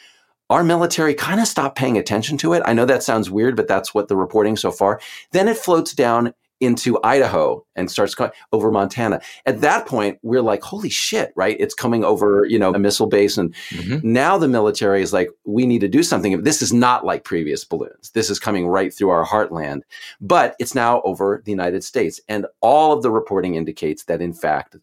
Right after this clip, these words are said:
Speaker 1: Biden said, "Shoot it down." He said, "Shoot it down" on Wednesday when it was over Montana. And the military said, you know, "It's not really safe because this could fall on civilians.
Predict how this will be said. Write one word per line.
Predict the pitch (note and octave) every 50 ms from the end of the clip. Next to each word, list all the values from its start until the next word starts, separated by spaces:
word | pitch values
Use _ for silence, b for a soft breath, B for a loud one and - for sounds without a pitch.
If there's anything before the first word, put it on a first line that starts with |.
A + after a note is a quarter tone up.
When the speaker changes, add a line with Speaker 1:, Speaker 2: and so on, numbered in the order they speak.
| b b b b b b b b _ -
Speaker 1:
Biden | - F#2+ G2 G2 G#2+ F#2+
said, | - - F2+ D#2+ D#2+
"Shoot | - - - - C3 C#3
it | C3+ - -
down." | G#2 E2+ D2 C2 C#2+ E2
He | F2+ G2 F#2+
said, | - - A2+ G#2+
"Shoot | - - - B2+ A#2
it | A#2 G#2
down" | A2 G2 G2 F#2+ F2
on | E2+ F#2+ F#2+
Wednesday | G2+ B2+ C3+ C#3 C3 A2+ - D2+ D2 D2+ D2+
when | D#2+ E2 A#1+
it | C#2
was | E2 E2
over | F#2 F2 E2 G2
Montana. | F#2 F2+ F2+ F2+ F2+ - E2+ C#2+ C2 B1+ C#2 - _ B B B B B B B B -
And | - A2 A2 G#2 G2+
the | G2+ A2
military | A2 A2 A2 A2 G#2+ - G#2+ G2 G2 F#2
said, | - - G2+ F#2+ F2+ F2+ F2+ - -
you | - G2+
know, | F#2 F2+ E2+ -
"It's | C#2+ - -
not | G2+ G2 G2 -
really | G#2+ G2+ G2+
safe | E2+ - - F2+ E2+ E2+ F2 -
because | - - F2 D#2+ - - -
this | F2 F2 -
could | - - F2
fall | - - E2 E2 E2
on | E2 E2+
civilians. | D#2+ - - D2+ D#2 C2 C2 C#2 C2 E2 F2+ E2+